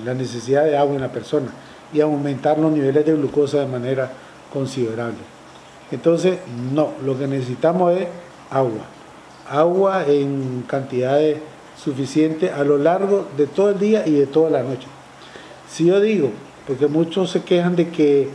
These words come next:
eh, en la noche no les gusta tomar agua porque se levantan al baño a orinar,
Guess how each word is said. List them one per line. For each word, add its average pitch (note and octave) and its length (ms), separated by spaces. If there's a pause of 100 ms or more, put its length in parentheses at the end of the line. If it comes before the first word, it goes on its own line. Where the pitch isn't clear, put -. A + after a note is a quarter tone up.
(480)
eh, C#3 280
en D3 100
la C#3+ 160
noche D#3 300
no E3 160
les D#3+ 280
gusta D#3+ 300
tomar D#3 320
agua D#3+ 400
porque D3+ 720
se D3+ 120
levantan D3 400
al C#3+ 140
baño D#3 220
a - 60
orinar, D#3 380